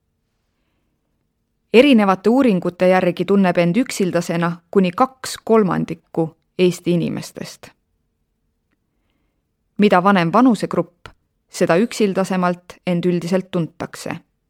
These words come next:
Siis, kui juba igalt poolt valutab, paljud sõbrad on surnud, lastel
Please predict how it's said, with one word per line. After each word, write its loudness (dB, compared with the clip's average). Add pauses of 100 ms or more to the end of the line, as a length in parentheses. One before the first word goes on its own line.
(280)
Siis, 0
kui 2
juba 2
igalt 0
poolt -2
valutab, -2 (360)
paljud 2
sõbrad 0
on -6
surnud, -2 (320)
lastel -2